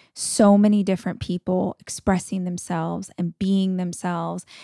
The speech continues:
and testing it out and seeing what's there. And honestly, I get it. I get that there are still absolutely,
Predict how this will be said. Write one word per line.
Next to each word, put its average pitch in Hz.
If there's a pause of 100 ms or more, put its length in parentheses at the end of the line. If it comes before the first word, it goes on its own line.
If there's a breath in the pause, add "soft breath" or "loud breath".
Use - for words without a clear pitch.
(120)
and 180
testing 190
it 180
out 175
and 170
seeing 196
what's 180
there. 175
And 190
honestly, 285 (1300 loud breath)
I 233
get 220
it. - (1300)
I 214
get 190
that 175 (1120 soft breath)
there 196
are 180
still 214 (120)
absolutely, 185